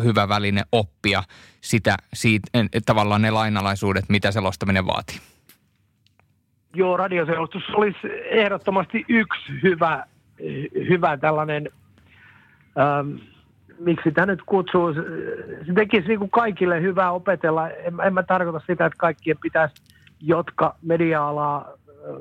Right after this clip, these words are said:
Speaker 2: on suunnitellut, pitäisi mennä vetää suorana joku, joku matsi, mutta tota, se tekisi ihan hyvää treenata sitä, niin silloin sä näet, että mitkä tässä on ne, ne ongelmakohdat,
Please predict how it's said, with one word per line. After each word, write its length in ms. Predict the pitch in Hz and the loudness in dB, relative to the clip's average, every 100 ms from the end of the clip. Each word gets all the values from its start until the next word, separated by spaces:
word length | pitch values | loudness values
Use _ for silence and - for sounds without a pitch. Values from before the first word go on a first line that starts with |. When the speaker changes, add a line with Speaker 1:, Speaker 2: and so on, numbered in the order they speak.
| - | -14
Speaker 2:
on 280 | 160 170 151 | -2 0 2
suunnitellut, 560 | 170 165 151 151 147 | 2 2 2 0 0
pitäisi 300 | - 160 156 | 0 0 0
mennä 200 | 160 156 143 | 0 0 0
vetää 300 | 165 160 151 | 0 2 0
suorana 480 | 156 170 151 135 139 | 2 0 0 -2 -2
joku, 260 | 139 - - _ - - - | -2 -4 -6 _ -14 -14 0
joku 280 | 151 - 170 | 2 2 0
matsi, 440 | 170 165 - 147 | 2 0 0 -2
mutta 360 | 139 127 - 135 | 0 -2 0 0
tota, 400 | 143 131 151 135 - - - _ _ | 0 2 0 0 -10 -20 -20 _ _
se 100 | 170 | 0
tekisi 380 | 175 180 175 156 | 2 2 0 2
ihan 220 | 180 175 | 2 0
hyvää 340 | 190 214 196 165 | -2 0 0 0
treenata 600 | 208 233 208 156 139 123 | 0 0 0 -2 -4 -4
sitä, 380 | 151 139 147 139 - | -6 -2 0 0 -2
niin 300 | 151 147 - | -4 -4 0
silloin 240 | 180 175 | 2 2
sä 100 | 160 | 0
näet, 400 | 165 180 180 160 | 0 2 0 -2
että 140 | 135 151 156 160 | -4 -4 -6 0
mitkä 320 | 185 180 165 - _ | 0 2 -2 -2 _
tässä 460 | 180 175 - 135 | -2 -2 -2 0
on 240 | 131 139 131 - - - _ _ _ _ _ 151 | 0 -2 -8 -12 -14 -18 _ _ _ _ _ 0
ne, 180 | 151 143 | 2 2
ne 120 | 151 | 0
ongelmakohdat, 920 | 160 151 139 131 120 - 123 123 120 | 2 0 0 0 -4 0 0 0 -2